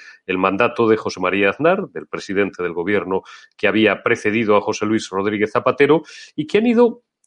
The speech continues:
convirtiendo a España, pues, prácticamente, no voy a decir que en un paria en toda esta escena,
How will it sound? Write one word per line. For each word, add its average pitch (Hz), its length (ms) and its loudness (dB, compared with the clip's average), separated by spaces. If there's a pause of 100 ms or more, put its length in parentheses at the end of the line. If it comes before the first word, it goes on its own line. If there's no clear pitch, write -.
(140)
convirtiendo 143 580 2
a - 20 6
España, 175 600 2 (240)
pues, 123 180 -4
prácticamente, 170 800 0
no 156 80 2
voy 165 160 4
a 160 40 4
decir 151 280 0
que 139 120 0
en 139 60 2
un 135 160 -4
paria 127 460 2 (300)
en 104 140 -2
toda 135 260 6
esta 131 220 0
escena, 135 440 2